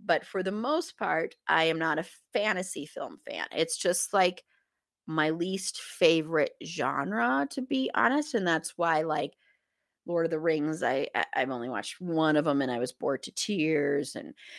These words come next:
that kind of stuff. So it's not up my alley. So this, to me, is much more like those films. However,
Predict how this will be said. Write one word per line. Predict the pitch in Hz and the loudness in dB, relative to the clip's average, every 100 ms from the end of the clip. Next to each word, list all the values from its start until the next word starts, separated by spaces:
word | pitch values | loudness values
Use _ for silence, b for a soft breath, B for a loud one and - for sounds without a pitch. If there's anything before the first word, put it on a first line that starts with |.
| B | B
that | - - | 4 6
kind | 240 156 | 6 4
of | |
stuff. | - - - | 2 -4 -6
So | - - 196 | -2 2 4
it's | 185 - | 4 0
not | 185 190 190 - _ _ _ - | 4 8 8 6 _ _ _ 6
up | 175 - | 6 6
my | 220 202 | 6 8
alley. | 151 131 135 | 6 4 -2
So | 185 196 | -2 2
this, | 190 254 - - | 6 6 4 -4
to | 349 | 2
me, | 262 233 254 | 2 4 4
is | 254 196 | 4 2
much | 190 202 208 - | 0 0 0 -2
more | 214 190 175 175 170 180 - _ _ _ _ | -4 0 4 4 4 0 -8 _ _ _ _
like | 165 170 170 | 8 8 8
those | 175 165 165 - | 6 6 6 0
films. | - 156 - - - - _ _ _ _ _ | 2 2 2 -8 -16 -16 _ _ _ _ _
However, | - 240 262 359 262 117 - - | 4 6 8 10 8 4 -2 -4